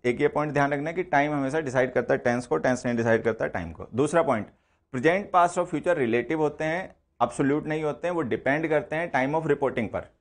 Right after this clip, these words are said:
ठीक है। और default time of reporting जो होता है वो प्रेजेंट होता है,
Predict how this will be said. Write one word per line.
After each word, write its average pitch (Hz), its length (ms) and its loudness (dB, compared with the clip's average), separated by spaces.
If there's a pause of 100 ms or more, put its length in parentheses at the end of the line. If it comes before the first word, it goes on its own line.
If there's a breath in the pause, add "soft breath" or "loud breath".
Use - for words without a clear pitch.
(200)
ठीक - 120 -6
है। 117 160 -6 (360 soft breath)
और 120 80 6
default 156 420 6
time 170 220 4
of 165 140 2
reporting 147 400 2
जो 143 60 2
होता 135 180 0
है 170 40 0
वो 190 80 0
प्रेजेंट 107 380 -4
होता - 200 -12
है, - 100 -20